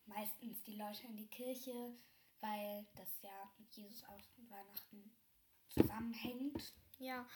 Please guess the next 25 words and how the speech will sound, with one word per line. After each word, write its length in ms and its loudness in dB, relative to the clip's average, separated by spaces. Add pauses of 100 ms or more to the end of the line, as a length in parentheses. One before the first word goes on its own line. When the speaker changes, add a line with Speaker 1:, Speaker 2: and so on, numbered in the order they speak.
(220)
Speaker 2:
also 360 2
wir 140 -2
sind 180 0
ja 140 2
früher 520 0
auch 120 2
in 140 -4
die 120 -4
Kirche 400 -2
gegangen 460 -2
und 160 -6
haben 200 -2
halt, 160 -2 (540)
also, 340 2 (880)
ähm, 500 2 (120)
wir 180 4
ma-, 200 2
machen's 540 0
inzwischen 540 0
nicht 200 0
mehr, 160 0
weil 140 0
wir 100 2
haben 140 -2
früher 480 2